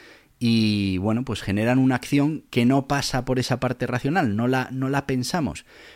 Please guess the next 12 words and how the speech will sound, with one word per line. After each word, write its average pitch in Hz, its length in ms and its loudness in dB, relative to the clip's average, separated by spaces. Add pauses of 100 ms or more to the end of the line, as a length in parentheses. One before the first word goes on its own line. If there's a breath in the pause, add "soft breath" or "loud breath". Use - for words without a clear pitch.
(160 loud breath)
Pensad, 123 340 2
por 175 120 0
ejemplo, 175 440 0
que 143 100 -6
estáis 135 520 -2
en, 95 600 -2
en 107 140 0
una 110 160 4
acera 85 280 -6
y 92 100 -6
os 92 120 -4
acercáis, 120 640 -2